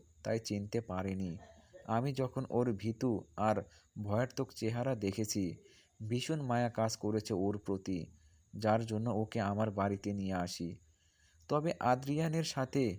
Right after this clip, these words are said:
ওর বিয়ে আমি কখনো দিতে চাই না।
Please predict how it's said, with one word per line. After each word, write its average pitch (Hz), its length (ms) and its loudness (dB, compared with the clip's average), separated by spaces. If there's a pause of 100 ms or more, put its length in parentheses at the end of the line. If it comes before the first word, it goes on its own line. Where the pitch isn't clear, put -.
(140)
ওর 104 200 2
বিয়ে 101 400 0 (300)
আমি 107 300 0
কখনো 110 400 2
দিতে 101 280 0
চাই 98 320 0
না। 92 280 -2